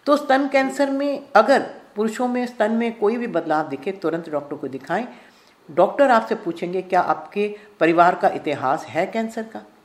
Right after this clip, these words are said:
क्या आपने कभी एस्ट्रोजन का इलाज करवाया है? क्या आपने रेडिएशन बचपन में ज़्यादा ली है? क्या आप अल्ट्रावायलेट रेज में सन बाथ भी आपने ज़्यादा लिया है?" और इस,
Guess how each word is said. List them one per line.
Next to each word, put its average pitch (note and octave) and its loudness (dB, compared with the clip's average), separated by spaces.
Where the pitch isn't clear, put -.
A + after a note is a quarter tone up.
क्या A#3 12
आपने F#3+ 6
कभी G#3+ -2
एस्ट्रोजन F#3+ 0
का G3 0
इलाज D#3 4
करवाया C#3+ 0
है? A3 -2
क्या A3 10
आपने G3+ 2
रेडिएशन F3+ -6
बचपन D#3 -4
में G3+ -6
ज़्यादा C3+ 0
ली A3+ -2
है? A3+ -8
क्या G#3 8
आप G#3 2
अल्ट्रावायलेट G#3 2
रेज D#3+ -2
में G#3 -6
सन G3 -2
बाथ G3 2
भी G3 -6
आपने F#3 -2
ज़्यादा C#3 -4
लिया A3 -4
है?" A3+ -10
और B3+ 6
इस, C4+ 0